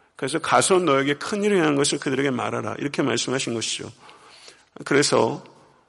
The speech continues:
병행 본문을 보게 되면 이 사람이 집안 식구들은 말할 것도 없고 온 성내를 넘어 데카폴리의 열 개 연합도시에 복음을 전했다.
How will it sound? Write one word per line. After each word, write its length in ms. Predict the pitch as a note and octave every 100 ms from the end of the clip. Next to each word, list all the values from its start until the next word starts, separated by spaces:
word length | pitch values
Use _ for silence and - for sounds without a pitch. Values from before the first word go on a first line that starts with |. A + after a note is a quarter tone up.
| _
병행 320 | C#3+ D3+ F3
본문을 360 | E3 C#3+ D3+ D#3
보게 200 | C3+ C3
되면 140 | C#3+
이 40 | B2+
사람이 320 | D#3+ C#3+ D3+
집안 340 | - D#3 F3
식구들은 460 | F3+ F3 E3 E3 E3
말할 320 | A#2+ B2+ C3
것도 240 | C#3 C3
없고 320 | C#3+ - A2+ C#3
온 220 | D#3+ F#3+
성내를 500 | F#3+ D#3+ D#3+ D#3+ D#3
넘어 280 | A#2+ A#2+ C3+
데카폴리의 720 | B2 D#3 D3 C#3+ C#3+ D3+ B2+
열 200 | A#2+ B2+
개 140 | E3
연합도시에 560 | C3 C3 B2+ C3 - C#3
복음을 360 | - B2 B2+
전했다. 460 | B2 A2 A2+ G2